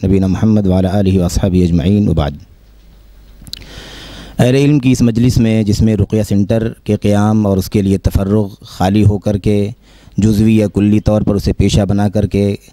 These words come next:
आ, कारोबार चलाना और लोगों का इलाज करना, इसकी शरई हैसियत क्या है, इस सिलसिले में ये मजलिस मुनक़िद हुई है। आ, वैसे तो, आ, बहुत ही वाज़ेह बात इससे पहले आ चुकी कि रुकिया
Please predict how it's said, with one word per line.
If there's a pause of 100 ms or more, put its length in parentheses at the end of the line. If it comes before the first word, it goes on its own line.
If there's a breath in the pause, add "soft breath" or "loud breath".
(500 soft breath)
आ,
कारोबार
चलाना
और
लोगों
का
इलाज
करना, (460 loud breath)
इसकी
शरई
हैसियत
क्या
है,
इस
सिलसिले
में
ये
मजलिस
मुनक़िद
हुई
है। (960 soft breath)
आ, (540)
वैसे
तो,
आ,
बहुत
ही
वाज़ेह
बात
इससे
पहले
आ
चुकी (200)
कि
रुकिया